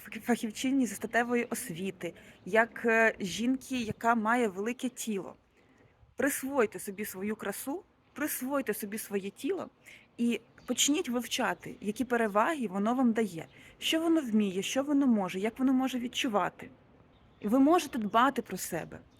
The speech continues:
і ви можете ходити, займатися спортом, і це дуже круто. І я закликаю до цього, щоб знайти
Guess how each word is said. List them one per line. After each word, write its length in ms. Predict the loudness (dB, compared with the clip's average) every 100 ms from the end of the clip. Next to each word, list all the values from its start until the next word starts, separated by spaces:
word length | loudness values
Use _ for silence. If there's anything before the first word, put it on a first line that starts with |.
| -2
і 80 | 4
ви 100 | 6
можете 320 | 4 2 -2
ходити, 460 | -2 -2 -4 -6 -10 -16 -6
займатися 520 | -2 2 2 0 -2
спортом, 480 | -6 -2 0 0 -2
і 40 | 0
це 120 | -2
дуже 240 | -2 -2
круто. 360 | 0 -2 -2 -6
І 100 | 0
я 140 | 2
закликаю 480 | 2 0 2 2 2
до 100 | 0
цього, 240 | -4 -6
щоб 200 | -4 -6
знайти 340 | -4 -4 -4